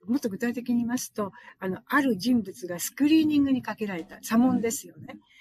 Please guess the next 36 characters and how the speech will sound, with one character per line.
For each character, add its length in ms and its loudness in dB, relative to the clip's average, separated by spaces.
あ 100 -8
の、 100 -8
思 360 -12
想 420 -6
の 220 -10
査 160 -12
問 180 -8
に 60 -12
か 120 -16
け 120 -14
ら 80 -10
れ 60 -10
た。 140 -20
そ 140 -4
の 100 0
時 220 -4
に 80 -2
引 80 -12
き 100 -16
出 100 -4
さ 140 -4
れ 100 -4
て 140 -12
き 100 -20
た 120 -12
そ 120 -12
の 140 -10
人 220 -4
物 320 -16
の、 160 -8
あ 20 -20
の、 80 -20
答 340 -4
え 60 -12
と 60 -20
か、 140 -12